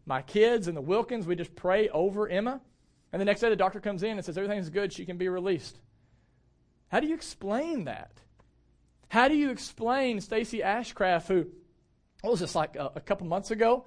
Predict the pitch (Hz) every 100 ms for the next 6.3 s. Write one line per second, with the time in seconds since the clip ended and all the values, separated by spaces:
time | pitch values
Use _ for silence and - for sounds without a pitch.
0 | - _ _ _ _ - 175 220 - 208
1 | 214 190 208 190 170 170 156 175 185 214
2 | - 190 - 202 226 190 165 160 151 -
3 | 220 220 160 - - - 147 196 233 220
4 | - 214 220 - 233 - 220 151 190 208
5 | 170 - 185 151 - - 214 226 151 117
6 | 156 - -